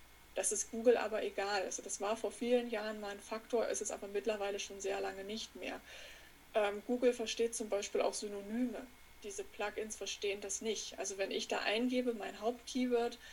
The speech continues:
ähm, ist zum Beispiel, was nehmen wir denn, äh, Hundeschule, ähm, dann weiß Google,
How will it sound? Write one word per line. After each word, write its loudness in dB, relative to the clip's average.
ähm, 4
ist 2
zum -2
Beispiel, 2
was -6
nehmen -6
wir -2
denn, -4
äh, -8
Hundeschule, 6
ähm, 2
dann 2
weiß 6
Google, 6